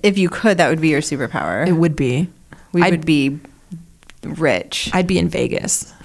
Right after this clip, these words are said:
Speaker 2: But if
Speaker 1: Well, we wouldn't have trials then.
Speaker 2: Right. I'd be doing other things with my prediction
Speaker 1: <laughs>
Speaker 2: powers. But the judges, you know, I mean, we've seen it where one side wants X, the other side wants Y, and the judge picks one side,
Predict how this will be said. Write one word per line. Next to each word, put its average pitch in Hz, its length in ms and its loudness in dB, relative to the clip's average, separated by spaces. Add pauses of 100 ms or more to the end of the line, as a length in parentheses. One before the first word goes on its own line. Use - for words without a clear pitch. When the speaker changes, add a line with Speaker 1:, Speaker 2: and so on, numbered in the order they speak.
(640)
Speaker 2:
But 214 100 2
if 226 60 4
Speaker 1:
Well, 208 80 2
we 220 100 6
wouldn't 247 220 2
have 220 160 2
trials 214 340 2
then. - 480 -4
Speaker 2:
Right. 277 320 0 (240)
I'd 233 80 2
be 254 100 4
doing 185 300 2
other 180 180 2
things 165 280 0
with 160 120 -4
my 165 100 2
prediction 165 500 2
Speaker 1:
<laughs> - 100 0
Speaker 2:
powers. 143 420 0 (800)
But 208 180 0
the 226 100 2
judges, 254 560 4 (360)
you 294 120 4
know, 240 160 4
I - 80 2
mean, 247 200 2 (380)
we've 302 220 4
seen 190 200 4
it 214 140 2
where 190 480 2 (380)
one 196 220 2
side 196 220 2
wants 170 320 2
X, - 600 0
the 190 100 2
other 202 140 2
side 190 240 2
wants 175 360 2
Y, 135 640 0 (120)
and 180 100 6
the 180 60 4
judge 170 420 0 (300)
picks 294 320 4
one 165 160 2
side, 147 420 0